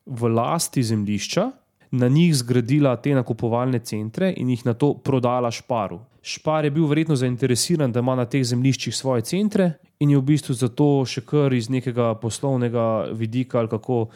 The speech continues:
zamižal na eno oko ali pa kar na obe očesi in v bistvu še naprej posloval z podjetji Zvonka Petka oziroma nato Jureta Pavšarja, da je pač dobil ta nakupovalna središča v Medvodah, pa v Kopru, pa v Laškem.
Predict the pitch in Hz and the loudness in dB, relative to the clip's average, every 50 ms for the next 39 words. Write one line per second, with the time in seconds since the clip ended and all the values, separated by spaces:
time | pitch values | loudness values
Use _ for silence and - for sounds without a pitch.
0 | - - - _ - 110 120 117 120 113 107 123 127 131 135 127 117 113 117 127 | -20 -20 -20 _ -4 -2 0 2 2 2 2 2 2 2 0 0 0 -2 -2 -2
1 | 131 131 117 113 110 - - 139 127 120 107 110 - 107 - 127 123 117 117 110 | -2 0 -2 -2 -4 -4 -4 -2 -2 -2 -2 -4 -8 -8 -4 -4 -4 -2 -2 -4
2 | 104 107 131 139 139 139 - - 135 131 127 - - 120 117 113 _ - - - | -4 -4 -4 -4 -4 -6 -4 -2 -2 -2 -2 -2 -4 -6 -6 -6 _ -20 -20 -16
3 | - - 127 123 113 113 127 120 - 131 117 - 127 120 117 110 - 131 131 131 | -8 -2 0 0 2 2 0 -2 -2 -4 -4 -2 0 0 0 0 0 0 2 2
4 | 123 - 123 110 - - 120 110 110 107 107 107 110 110 107 104 117 110 107 104 | 0 0 -4 -6 -4 -2 -2 -2 0 0 0 0 -2 -2 -4 -4 -2 -2 -2 -2
5 | 101 101 - - 110 101 110 110 110 107 - - 110 110 107 104 101 101 107 110 | -4 -6 -6 -8 -8 -4 -2 -2 -2 -2 -4 -4 -2 0 0 0 0 0 0 0
6 | 110 104 107 98 - 120 113 117 - - 107 98 107 113 113 110 104 104 104 104 | 0 -2 -4 -4 -2 -4 -4 -4 -4 -6 -6 -2 -2 -2 0 0 0 -2 -2 -4
7 | 98 101 - 117 110 107 110 110 104 - 104 - - 101 104 110 - - 120 110 | -4 -4 -2 -2 0 0 0 -2 -2 -4 -6 -6 -6 -6 -6 -6 -4 -4 -2 -2
8 | 110 107 - _ - - - - - - - 147 147 - 160 143 123 117 123 123 | -2 -4 -4 _ -20 -20 -20 -20 -12 -4 -2 -2 0 2 0 0 0 -2 -4 -2
9 | 117 131 127 117 113 - 117 113 110 110 110 104 107 - 110 107 104 98 104 110 | 2 2 2 2 2 0 -2 0 0 -2 -4 -6 -6 -6 -4 -2 -2 -4 -4 -6
10 | 110 - - 110 104 110 110 101 - - - 110 104 104 104 107 110 104 107 107 | -6 -8 -8 -8 -6 -6 -6 -8 -6 -4 -4 -2 -2 -2 0 0 0 0 0 -2
11 | 101 104 107 101 101 95 104 98 - - - 104 98 98 95 - - 101 95 98 | -4 -4 -4 -4 -4 -4 -6 -8 -8 -8 -8 -8 -6 -8 -10 -6 -6 -6 -6 -6
12 | - - 104 95 95 92 - 104 95 92 101 95 90 87 98 - - - - 113 | -8 -8 -8 -6 -8 -8 -6 -6 -6 -4 -4 -6 -6 -6 -8 -10 -12 -14 -16 -16